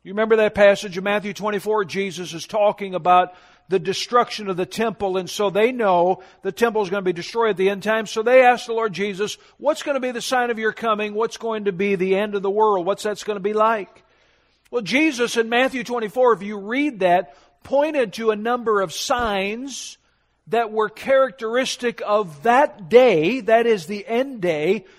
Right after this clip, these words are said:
But how interesting it is that as one reads Genesis chapter number six, we find that the days of Noah, Jesus talked about, are very much going to be like those days before the Son of Man returns.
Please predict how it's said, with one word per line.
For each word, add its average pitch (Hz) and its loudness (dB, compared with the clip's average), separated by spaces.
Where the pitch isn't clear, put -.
But 254 2
how 294 4
interesting 302 -2
it 202 0
is 240 4
that 226 2
as 220 0
one 269 -6
reads 277 -4
Genesis 220 -4
chapter 208 0
number 185 -6
six, - -4
we 277 2
find 214 0
that 214 4
the 196 0
days 247 4
of 185 -6
Noah, 214 4
Jesus 233 -2
talked 185 2
about, 165 2
are 185 6
very 262 2
much 208 -4
going 208 -4
to 185 -2
be 233 -4
like 202 0
those 226 0
days 190 6
before 190 -6
the 170 -6
Son 226 -6
of 185 -8
Man 160 -6
returns. 175 -16